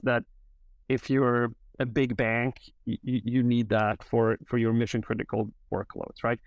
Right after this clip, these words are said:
So the full spectrum is now available as a managed service, and then the equivalent of that um, you know, on the self-managed. And I think that's the blueprint you mentioned,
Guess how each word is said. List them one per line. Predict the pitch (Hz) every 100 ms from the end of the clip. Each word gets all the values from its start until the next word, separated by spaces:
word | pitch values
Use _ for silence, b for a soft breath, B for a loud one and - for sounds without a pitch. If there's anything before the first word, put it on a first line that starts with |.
| B B
So | -
the | 143
full | 143 - 170 160
spectrum | - - 123 - 165
is | 147 -
now | 127 127
available | 117 120 117 120 123
as | 117
a | 117
managed | 113 117 113 -
service, | 131 139 202 233 - _ _ -
and | 143 160
then | 151
the | 139
equivalent | - 151 139 135 127
of | - 120
that | 110 107 113 113 - - - _ -
um, | 113 113 113 107
you | 123 117
know, | 113
on | 110
the | 107
self-managed. | - 98 - 107 98 113 135
And |
I | 131
think | 180 147
that's | 151 175
the | -
blueprint | 131 139 135 - 131 117
you | 123
mentioned, | 123 120 123